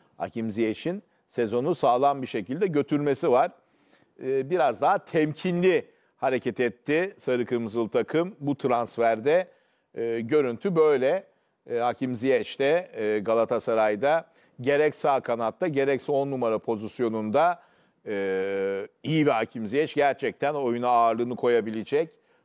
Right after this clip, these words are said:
fark yaratabilecek, e, oyunculardan biri olacaktır. E, Icardi'ye top atma konusunda da, Icardi'yi besleme konusunda da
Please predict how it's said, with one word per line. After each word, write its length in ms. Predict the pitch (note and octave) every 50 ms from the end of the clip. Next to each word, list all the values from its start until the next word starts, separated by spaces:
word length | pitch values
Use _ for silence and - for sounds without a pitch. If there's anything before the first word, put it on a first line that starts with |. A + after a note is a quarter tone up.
| _ _
fark 340 | _ - C#3 D3 C3 - -
yaratabilecek, 920 | A#2 A#2 A2 - - A2+ G#2+ A2+ G#2+ G#2+ G2+ F2 B2 D3 D#3 D3+ - _ _ _ _ _ _ _ _ _ _ _
e, 220 | G#2 G#2 G2+ G#2 A2 -
oyunculardan 1080 | C#3 C3 C3+ C3 B2+ B2 G#2+ A#2+ B2 B2 A#2+ A#2 G#2+ C3 C3+ D3 E3 E3+ F3 C#3+ G#2 -
biri 180 | A2 C3 C3+
olacaktır. 800 | C#3+ C3 A#2+ A2+ A#2 A2+ - B2 A2+ G#2 - _ - D#3 E3 D#3 - _ _ _ _ _ _ _ -
E, 280 | A2+ G#2+ G#2+ G#2+ G#2 G#2 -
Icardi'ye 840 | C3+ A#2 - - D3 C#3+ C3+ B2 A#2+ B2+ B2+ B2+ B2+ C3 C3 C#3+ B2+ - _ _
top 200 | - C3+ - C3
atma 260 | A#2+ A2+ - A#2 G#2+
konusunda 640 | F#2+ - A#2 A2 A2 G2 - A2+ G#2+ G2+ G2+ G2 F#2+
da, 60 | B2+
Icardi'yi 680 | C3+ A2+ G#2 - - C3 D3+ E3+ D#3+ C#3+ C3+ A#2+ G#2+ F#2
besleme 440 | A#2 G#2+ - - A#2+ A2+ A2 G#2+
konusunda 600 | G2 - A2 G#2 G2+ F#2 - A2 G#2 F#2+ G2 G2
da 200 | A2+ C3 D3+ -